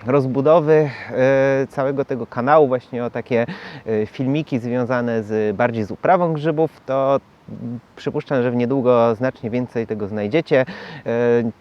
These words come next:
już jakiegoś posta na Centrum Uprawy Grzybów można przeczytać, co planuję, więc, e, zapraszam was właśnie tam do zobaczenia co więcej. Ale wróćmy do, e, tematu dzisiejszego, czyli grzybów mikoryzowych, które są, e, niesamowicie ciekawe,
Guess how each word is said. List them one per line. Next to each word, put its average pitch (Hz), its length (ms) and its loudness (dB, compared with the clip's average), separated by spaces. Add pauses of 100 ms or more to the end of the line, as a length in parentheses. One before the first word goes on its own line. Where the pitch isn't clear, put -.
(120)
już 135 280 0
jakiegoś 135 320 -2
posta 139 340 -2
na 110 100 -2
Centrum 135 340 -2
Uprawy 120 380 0
Grzybów 120 400 -4
można 113 220 -6
przeczytać, - 600 -2
co 123 100 -6
planuję, 120 500 0
więc, 113 420 -6
e, 104 180 0
zapraszam 117 540 -2
was 104 120 -6
właśnie 104 300 -8
tam 107 200 -4
do 98 140 -2
zobaczenia 101 440 -8
co 95 140 -12
więcej. 101 400 -2 (460)
Ale 233 200 4
wróćmy 208 420 0
do, 175 220 6 (260)
e, 135 360 0
tematu 156 460 0
dzisiejszego, 139 640 2
czyli 131 220 -2
grzybów 156 320 2
mikoryzowych, 147 680 2
które - 260 -6
są, 151 260 0 (400)
e, 127 400 2
niesamowicie 208 580 -2
ciekawe, 143 440 0